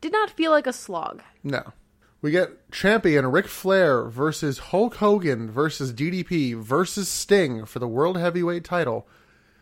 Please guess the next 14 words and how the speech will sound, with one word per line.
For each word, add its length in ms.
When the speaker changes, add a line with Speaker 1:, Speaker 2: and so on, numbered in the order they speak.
Speaker 2:
with 120
special 460
ref 460
Macho 540
Man 360
Randy 340
Savage. 680
No 280
Michael 300
Buffer. 400
Speaker 1:
Yeah, 440
and 160
the 60
guy 500